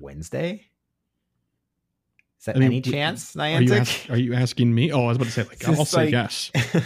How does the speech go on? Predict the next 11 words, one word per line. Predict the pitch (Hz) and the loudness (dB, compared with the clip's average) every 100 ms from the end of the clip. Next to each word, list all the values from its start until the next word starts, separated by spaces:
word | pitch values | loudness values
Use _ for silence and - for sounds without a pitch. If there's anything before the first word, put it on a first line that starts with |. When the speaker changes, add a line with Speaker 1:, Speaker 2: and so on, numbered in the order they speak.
| - _ | -2 _
Speaker 1:
<laughs> | - - - _ | -20 -20 -20 _
'cause, | - 165 - | -8 -8 -4
like, | 160 147 - _ _ _ - | -4 -4 -8 _ _ _ -8
I, | 92 92 90 - | -6 -6 -10 -10
I, | 85 | -10
I | |
don't | 87 98 | -6 -4
get | 101 87 | -4 -8
to | |
take | - 80 | -6 -8
part. | - 67 67 | -6 -10 -10